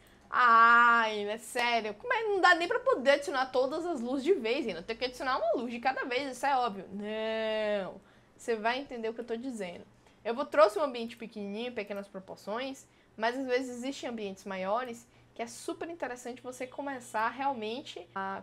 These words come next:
colocar, trabalhar uma luz por luz. O que que eu quero dizer com isso?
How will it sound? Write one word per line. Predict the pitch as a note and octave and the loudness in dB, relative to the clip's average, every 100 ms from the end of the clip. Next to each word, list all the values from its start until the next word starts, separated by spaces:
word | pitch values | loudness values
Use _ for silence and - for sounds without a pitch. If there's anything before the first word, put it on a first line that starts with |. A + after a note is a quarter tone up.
| - | -8
colocar, | A#3+ A#3+ A#3 | -8 -4 -6
trabalhar | A#3 C4 C4+ A#3+ B3 C4+ | -2 4 4 4 -2 -4
uma | C4+ | -8
luz | C4 B3+ E4+ | -6 -6 -6
por | - F4+ E4+ | -8 -16 -12
luz. | G3+ E3 - _ _ | -12 -12 -20 _ _
O | D#4 | -12
que | D4 F4 | -8 -6
que | |
eu | E4+ | -4
quero | C#4+ D4 | -2 -4
dizer | C#4 B3 B3+ B3+ | -4 -4 -4 -4
com | C4 | -10
isso? | F3 - - | -10 -14 -20